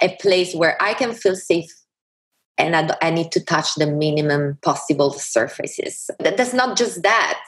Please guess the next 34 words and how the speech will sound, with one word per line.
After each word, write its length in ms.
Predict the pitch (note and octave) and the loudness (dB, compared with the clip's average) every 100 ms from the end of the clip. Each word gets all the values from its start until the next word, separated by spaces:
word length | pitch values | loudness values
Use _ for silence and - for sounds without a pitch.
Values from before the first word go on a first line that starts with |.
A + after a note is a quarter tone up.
| - | -10
It's 220 | - F#3+ - | -2 -2 2
that 240 | F#3+ G#3 F3+ | 0 0 -4
there's 220 | A3 G#3 | -4 0
not 160 | A#3 | 0
gonna 180 | A#3 A#3 | 2 0
be 100 | A3+ | 0
much 360 | A3 G3 G3 - | 0 0 0 -2
traffic 580 | G3 F3 - - - - - - | 0 -2 -4 -8 -8 -14 -20 0
in 180 | F#3+ F3 | 0 2
the 100 | G#3 | -2
stores. 540 | - A2+ D2 - - _ - - - | -2 -2 -2 -6 -12 _ -20 -20 -12
So 380 | - G#3+ G3+ F3+ | 2 2 2 0
that 240 | G3 A3 - | 0 0 0
energy, 460 | A3 B3 A3 F#3 F3+ | 0 2 2 0 0
those 260 | G#3 A#3+ | 2 2
type 180 | - B3 | 2 -2
of 80 | A3+ | -2
stores 340 | - G#3 G3 | -2 0 2
that 120 | F#3 F3+ | 0 2
were 140 | F3+ | 2
relying 480 | F3 F#3 F#3+ F#3+ F#3+ F#3+ | 4 4 2 0 -2 0
on 180 | F#3+ | 0
the 180 | F3+ D3 - | 0 -4 -2
energy 500 | F#3 G#3 G3+ G3 G#3+ | 0 2 0 0 0
of 180 | - - | -2 -2
the 60 | - | -6
traffic, 680 | - G3+ G#3 - F#3+ G3 - - - - | 0 -2 -2 2 2 2 -12 -16 -14 -2
of 140 | - - | -2 -2
so 240 | - - F#3+ | -8 0 2
many 220 | F3+ E3 | 2 -2
people 380 | - A3+ A3 F#3+ | -4 -4 2 2
and 160 | E3 | 4
the 80 | E3+ | 0
bus, 360 | D#3+ G3+ G3+ | 2 2 2